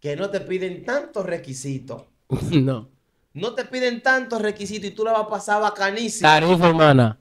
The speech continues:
Speaker 1: Mira, tú la vas a pasar bacanísimo porque ellas tienen su tarifa.
Speaker 2: Y pero no es más bacano que cualquiera.
Speaker 1: Ellas te dicen, "¿Tú quieres los tres servicios?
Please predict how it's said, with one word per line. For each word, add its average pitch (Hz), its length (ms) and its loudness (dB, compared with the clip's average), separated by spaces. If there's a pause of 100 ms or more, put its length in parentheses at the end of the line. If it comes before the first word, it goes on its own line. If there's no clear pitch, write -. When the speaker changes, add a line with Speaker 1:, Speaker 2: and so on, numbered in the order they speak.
Speaker 1:
Mira, 262 520 -2
tú 254 160 -4
la 254 140 0
vas 247 200 -2
a 247 40 -18
pasar 226 360 -4
bacanísimo 208 840 -6
porque 170 160 -6
ellas 208 160 -2
tienen 202 260 -2
su 196 240 -12
tarifa. 170 720 -10
Speaker 2:
Y 143 140 0
pero 147 280 8
no 156 80 12
es 170 80 12
más 170 140 12
bacano 156 340 10
que 147 80 10
cualquiera. 120 600 6
Speaker 1:
Ellas 220 240 -6
te 208 120 -6
dicen, 190 440 -4
"¿Tú 214 160 -6
quieres 240 240 -2
los 226 140 -6
tres 233 220 -6
servicios? 254 680 -6